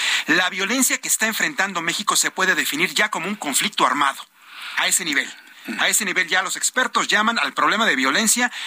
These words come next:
que se está viviendo en nuestro país, por la manera en la que se están matando a las personas y también por las zonas donde están ocurriendo los hechos, ¿no? Por eso, el análisis tiene que ver con la disponibilidad de las armas de fuego y el tráfico de las mismas.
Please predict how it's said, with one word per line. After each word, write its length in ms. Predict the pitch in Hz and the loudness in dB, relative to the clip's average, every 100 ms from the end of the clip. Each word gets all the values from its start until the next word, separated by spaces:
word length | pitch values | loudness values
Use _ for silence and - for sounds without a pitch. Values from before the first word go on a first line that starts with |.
| - - | -8 -2
que 120 | 151 | 0
se 100 | - | 0
está 200 | - 185 | 0 -2
viviendo 520 | 165 156 175 170 202 | -2 -2 -2 -2 -4
en 180 | - 151 | -4 -4
nuestro 400 | 147 135 - 131 | 0 0 -2 -6
país, 400 | - - - - - - - - | -6 -4 0 -2 -2 -10 -8 0
por 160 | 190 | 2
la 140 | 214 202 | 4 2
manera 320 | 233 277 240 | 2 2 2
en 80 | 220 | 0
la 80 | |
que 100 | - | -2
se 100 | - | 0
están 220 | - - 214 | 0 0 0
matando 440 | 190 - 202 208 | -2 0 -2 0
a 40 | 185 | 0
las 180 | 156 | 0
personas 600 | - 220 220 247 175 - - - - - | 0 0 2 2 2 -2 -4 -16 -12 -4
y 140 | 185 | -2
también 440 | 202 180 165 214 | 0 0 0 0
por 220 | 208 220 185 | 2 0 2
las 200 | 196 - | 2 0
zonas 460 | 226 180 160 - - - - | 0 0 0 -2 -4 -18 -6
donde 340 | 269 180 170 | 0 0 2
están 340 | 156 - 185 185 | 0 0 -2 -2
ocurriendo 560 | - 139 131 131 131 | -8 -4 0 0 2
los 260 | 147 151 - | 2 2 0
hechos, 500 | 208 196 - - - - - - - | -2 -2 0 0 0 -4 -12 -12 -4
¿no? 180 | 185 247 - - - | -4 -4 -10 -14 0
Por 160 | 202 294 | 2 4
eso, 380 | 285 - 214 - | 2 0 -4 -4
el 220 | 160 165 | -2 0
análisis 480 | 175 233 262 220 - | 0 0 0 -2 0
tiene 240 | 214 226 | 0 0
que 100 | 170 | 2
ver 180 | 170 190 | 0 2
con 120 | 185 | 0
la 80 | 165 | 0
disponibilidad 760 | 151 - 147 143 139 147 190 | -2 -2 -2 0 0 2 2
de 80 | 196 | 2
las 240 | 170 - | 0 0
armas 320 | 180 175 185 180 | 0 0 -2 -2
de 100 | 170 | 0
fuego 300 | 196 160 165 | 0 2 2
y 80 | |
el 120 | 135 - | 0 0
tráfico 420 | 156 147 - 151 | -2 -2 -2 0
de 80 | 160 | 0
las 240 | 175 226 | 0 0
mismas. 400 | 226 - - | 0 0 -2